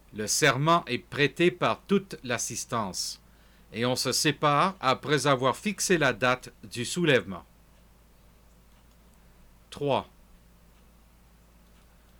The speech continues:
Quand arrive le jour convenu, les Carnutes, entraînés par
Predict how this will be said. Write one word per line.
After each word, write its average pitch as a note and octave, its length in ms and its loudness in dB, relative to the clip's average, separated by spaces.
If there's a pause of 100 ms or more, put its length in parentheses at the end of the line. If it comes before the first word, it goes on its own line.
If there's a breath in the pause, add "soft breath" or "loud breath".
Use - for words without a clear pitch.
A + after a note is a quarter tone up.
(280)
Quand A#3+ 260 2
arrive D#3 480 4
le C#3+ 120 6
jour D#3+ 300 2
convenu, C3+ 560 0 (520 soft breath)
les F#3+ 240 4
Carnutes, E3+ 760 2
entraînés C3 560 0
par A#2+ 400 0